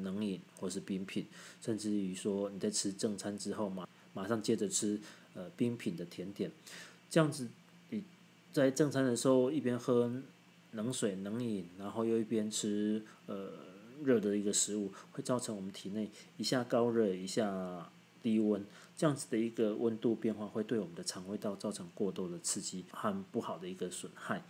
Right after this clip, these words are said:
那空腹的时候当然也是一样，不建议你吃冰品、凉饮，因为空腹的时候我们的体内，呃，少了一个缓冲，你一下吃大量的一个，呃，冰冷、冰冷之物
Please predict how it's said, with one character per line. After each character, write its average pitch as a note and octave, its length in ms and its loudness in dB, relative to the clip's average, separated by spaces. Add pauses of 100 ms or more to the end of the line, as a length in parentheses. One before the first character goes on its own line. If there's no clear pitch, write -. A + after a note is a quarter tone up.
那 A#2+ 320 2 (320)
空 F3 200 4
腹 E3+ 140 2
的 B2+ 100 8
时 A2+ 160 4
候 A#2+ 160 8
当 A#2 180 0
然 A2+ 120 0
也 F2 240 -6
是 - 260 -2
一 G2+ 120 0
样， G2+ 260 0
不 - 60 -10
建 G2+ 260 0
议 - 60 -2
你 E3 220 -6 (520)
吃 G#2 500 2
冰 G2 160 0
品、 F#2 240 -8
凉 E2+ 200 -6
饮， G#2 80 -10 (560)
因 C3 80 0
为 C3 60 2
空 C3 200 2
腹 C3+ 100 0
的 A2+ 140 6
时 A2+ 140 -2
候 A#2 160 2
我 G2+ 200 -2
们 G2 340 -4 (120)
的 G2 140 -4
体 - 220 -10
内， G#2+ 240 -2 (320)
呃， F#2 120 -8
少 F#2 200 -2
了 F#2 120 -6
一 G#2 60 -4
个 G2+ 160 -10
缓 - 280 -10
冲， G#2 320 -4
你 F#2 100 -10
一 G#2 60 -4
下 A2 300 0
吃 G#2+ 380 0
大 G#2 260 -4
量 G#2 180 -2
的 G2+ 80 -2
一 G2 80 -6
个， F#2+ 200 -4 (400)
呃， F2+ 200 -6 (120)
冰 A2+ 560 0 (180)
冷、 G2+ 420 -4 (600)
冰 A#2+ 220 0
冷 F#2+ 100 -4 (100)
之 A2 200 -2
物 G#2+ 180 0